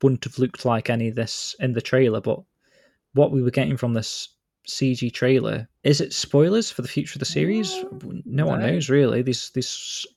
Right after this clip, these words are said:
Speaker 1: crazy stuff going on in that trailer.
Speaker 2: Yeah, that was, that was interesting. And then, um, we're jumping into June two thousand and eight. So again, about a year on,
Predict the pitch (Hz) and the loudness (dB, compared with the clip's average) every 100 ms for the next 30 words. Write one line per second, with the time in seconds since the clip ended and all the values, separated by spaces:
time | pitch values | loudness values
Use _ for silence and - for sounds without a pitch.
0 | _ - 156 165 127 - 143 - 117 113 | _ 0 2 2 0 0 -2 0 0 2
1 | 113 110 - 127 120 110 113 143 _ _ | 0 -2 -2 0 2 0 -4 -12 _ _
2 | _ - 151 180 175 147 - 139 127 151 | _ -14 -6 -4 -2 -2 -2 -8 -6 -6
3 | 131 127 127 120 127 131 - 147 147 139 | -6 -8 -10 -8 -10 -10 -10 -8 -6 -6
4 | 139 139 135 - _ _ _ _ _ 135 | -6 -6 -8 -14 _ _ _ _ _ -6
5 | 131 135 135 135 - _ 151 135 151 143 | -4 -2 -4 -10 -12 _ -10 -2 -2 -2
6 | 143 143 139 - 143 139 _ _ _ _ | -6 -4 -6 -4 -4 -4 _ _ _ _
7 | - 156 165 160 165 165 175 170 156 156 | 2 6 6 4 0 0 4 4 2 0
8 | 160 175 190 - _ _ - 147 139 151 | 2 4 2 -2 _ _ -8 -2 0 2
9 | 156 151 143 147 156 151 156 156 165 151 | 0 2 0 2 2 4 6 6 4 -2